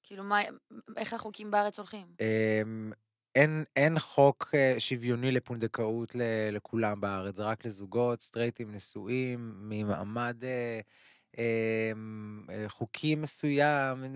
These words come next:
Speaker 2: כל מיני
Speaker 1: זוגות מהקהילה הלהט"בית לא יכולים להביא
Speaker 2: לא
Speaker 1: פונדקאות
Speaker 2: יכולים.
Speaker 1: בארץ?
Speaker 2: לא.
Speaker 1: לא.
Speaker 2: האמת שגם, האמת שגם לא רווקים, רק, אה, רק זוגות נשואים, אה, או אימהות יחידניות יכולות, אה, תרומת זרע, וזה, לא משנה, זה, זה
Speaker 1: אני לא
Speaker 2: תהליך של
Speaker 1: ידעתי את
Speaker 2: המון
Speaker 1: זה.
Speaker 2: שנים, כן,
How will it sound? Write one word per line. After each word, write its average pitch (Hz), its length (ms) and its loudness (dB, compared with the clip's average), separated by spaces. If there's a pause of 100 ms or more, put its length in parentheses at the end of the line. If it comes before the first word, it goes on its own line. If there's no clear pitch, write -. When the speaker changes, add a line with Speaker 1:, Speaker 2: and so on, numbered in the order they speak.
(300)
Speaker 2:
כל 143 120 -4
מיני 147 120 -4
Speaker 1:
זוגות 214 220 2
מהקהילה 220 460 6
הלהט"בית 208 480 4
לא 196 60 4
יכולים 202 240 -2
להביא 196 160 -2
Speaker 2:
לא - 60 4
Speaker 1:
פונדקאות - 260 4
Speaker 2:
יכולים. 175 240 -2
Speaker 1:
בארץ? 196 500 4
Speaker 2:
לא. 95 180 -4 (580)
Speaker 1:
לא. 233 240 8
Speaker 2:
האמת 262 100 12
שגם, 170 260 10
האמת 131 280 8
שגם 160 240 6
לא 139 140 8
רווקים, 123 560 0 (300)
רק, 120 280 0
אה, 123 220 0
רק 113 180 -6
זוגות 113 320 -6
נשואים, 135 600 -4
אה, 107 300 -8
או 110 360 -4 (680)
אימהות 120 340 -4
יחידניות 107 480 -10
יכולות, 98 380 -10
אה, 90 60 -12 (280)
תרומת 90 320 -10
זרע, 147 300 -4
וזה, 127 120 -10 (480)
לא 151 60 0
משנה, 160 240 6
זה, 120 460 10
זה 117 140 2
Speaker 1:
אני 127 80 8
לא 127 60 12
Speaker 2:
תהליך - 160 8
של - 120 6
Speaker 1:
ידעתי 127 180 6
את 123 40 2
Speaker 2:
המון 127 80 2
Speaker 1:
זה. 131 60 2
Speaker 2:
שנים, 120 260 -2
כן, 92 200 -6